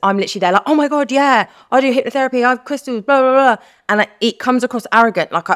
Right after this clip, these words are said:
always want to talk about myself. But really, I'm just trying to find common ground and I'm just excited about the fact that we've got things that we get on about. Like, it really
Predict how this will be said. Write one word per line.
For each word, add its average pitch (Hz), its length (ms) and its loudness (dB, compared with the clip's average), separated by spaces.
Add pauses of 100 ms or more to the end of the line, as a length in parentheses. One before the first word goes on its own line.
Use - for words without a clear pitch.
always 214 240 -4
want 190 100 -4
to 185 100 -8
talk 214 120 -10
about - 160 -2
myself. 180 520 -2 (200)
But - 140 0
really, 196 540 -2 (120)
I'm 214 180 4
just 233 160 0
trying 220 140 -2
to 202 80 -2
find 196 260 0
common 185 300 -4
ground 180 340 4
and 165 80 -2
I'm 170 160 2
just 170 320 -10
excited 185 720 0
about - 140 -4
the - 60 -10
fact 160 200 0
that 127 120 -10
we've 180 240 -8
got - 280 -8 (100)
things 202 300 0
that 175 140 -4
we 180 280 0
get 170 160 0
on 190 160 -2
about. 190 420 4
Like, 160 320 4
it - 180 -10
really 185 600 -2